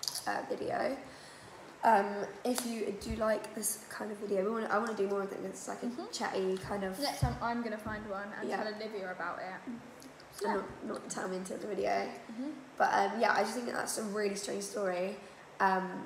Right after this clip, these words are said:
Speaker 1: and I really enjoy, like, just, like, sitting down and, like, chatting about things. Like, I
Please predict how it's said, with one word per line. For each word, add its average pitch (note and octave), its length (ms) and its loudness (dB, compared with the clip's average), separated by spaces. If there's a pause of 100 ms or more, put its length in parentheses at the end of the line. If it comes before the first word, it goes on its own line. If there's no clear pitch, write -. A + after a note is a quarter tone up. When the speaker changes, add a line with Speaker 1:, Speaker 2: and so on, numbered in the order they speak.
(260)
Speaker 1:
and A3 100 4
I A#3 40 4
really A#3+ 280 6
enjoy, A3 220 0
like, - 280 0
just, - 200 -6
like, - 120 -2
sitting - 240 -4
down F#3+ 200 0
and, G3 80 -2
like, - 140 -6
chatting - 280 -4
about - 400 0
things. - 540 -6
Like, G3+ 180 6
I G3+ 80 10